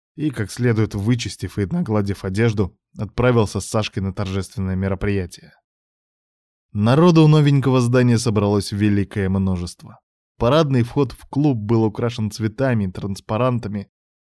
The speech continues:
Играл оркестр, а перед собравшимися гостями в открытом кузове грузового автомобиля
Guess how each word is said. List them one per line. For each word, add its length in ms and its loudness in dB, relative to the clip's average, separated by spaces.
Играл 400 2
оркестр, 600 0
а 80 0
перед 280 0
собравшимися 720 0
гостями 500 0
в 100 -2
открытом 440 -4
кузове 360 -2
грузового 560 -2
автомобиля 640 0